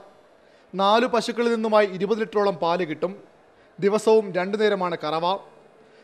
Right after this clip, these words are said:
വെളുപ്പിന് രണ്ട് മണിക്കും വൈകിട്ട് മൂന്ന് മണിക്കും അഭിഷേകത്തിനുള്ള പാലുമായി വേലുച്ചാമി സന്നിധാനത്തെത്തും. ആകെ പതിനാല് പശുക്കളും ഒരു കാളയുമുണ്ട്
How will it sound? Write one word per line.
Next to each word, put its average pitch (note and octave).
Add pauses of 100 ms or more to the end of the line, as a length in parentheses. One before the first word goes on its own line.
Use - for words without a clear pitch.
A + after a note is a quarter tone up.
(100)
വെളുപ്പിന് A3+
രണ്ട് G3+
മണിക്കും A3 (100)
വൈകിട്ട് G3+
മൂന്ന് G#3
മണിക്കും G3+ (180)
അഭിഷേകത്തിനുള്ള G#3
പാലുമായി G3
വേലുച്ചാമി G3 (120)
സന്നിധാനത്തെത്തും. F3+ (880)
ആകെ G#3 (120)
പതിനാല് G#3+
പശുക്കളും G3+
ഒരു G3
കാളയുമുണ്ട് F3+